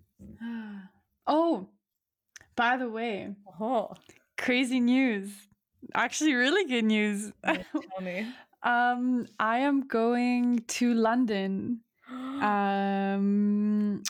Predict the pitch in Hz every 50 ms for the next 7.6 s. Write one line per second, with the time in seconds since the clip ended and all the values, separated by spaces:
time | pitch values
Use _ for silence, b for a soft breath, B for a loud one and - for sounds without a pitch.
0 | - _ _ _ _ _ - - 220 220 226 233 233 214 202 196 196 196 196 202
1 | 208 220 226 247 262 254 226 208 196 190 185 180 196 220 254 233 - - _ _
2 | _ _ _ _ _ _ _ _ _ _ _ _ _ _ _ _ _ _ _ _
3 | _ _ - 240 240 226 226 226 226 214 - - _ _ - 233 233 226 233 240
4 | 247 269 277 269 - - 320 330 359 349 330 _ _ - - 214 214 220 262 311
5 | 339 359 349 - - - - - 196 202 208 214 214 208 - 208 202 185 - -
6 | 262 269 277 - - - 220 220 214 208 190 - 180 180 180 185 170 165 175 175
7 | - - 196 160 156 165 170 170 175 165 165